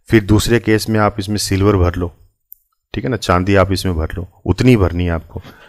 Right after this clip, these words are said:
फिर उसका मास निकालो, फिर तीसरे केस में आप इस लेवल तक इसमें पानी भर लो और फिर उसका मास निकालो आप। तो हमने क्या किया,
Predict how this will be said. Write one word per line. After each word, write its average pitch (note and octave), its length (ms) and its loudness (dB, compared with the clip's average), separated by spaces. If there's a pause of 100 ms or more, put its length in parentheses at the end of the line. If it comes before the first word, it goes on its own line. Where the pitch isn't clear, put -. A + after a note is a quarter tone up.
(600)
फिर - 120 6
उसका A2+ 240 2
मास G2 320 0
निकालो, F#2 380 -4 (400)
फिर C#3 440 2 (200)
तीसरे A#2+ 320 2
केस A#2 280 0
में B2 120 2
आप - 320 0
इस A#2 220 -4
लेवल A2 260 2
तक A2+ 200 0
इसमें A2 280 -4
पानी F#2 260 0
भर D#2+ 180 -4
लो E2+ 160 -8 (640)
और C#3 60 0
फिर - 160 -2
उसका B2+ 320 0 (220)
मास F2 320 -4
निकालो D#2+ 340 -8
आप। D2 220 -10 (1300)
तो A#2+ 80 4
हमने C3 160 2
क्या D3 200 4
किया, A2+ 480 -2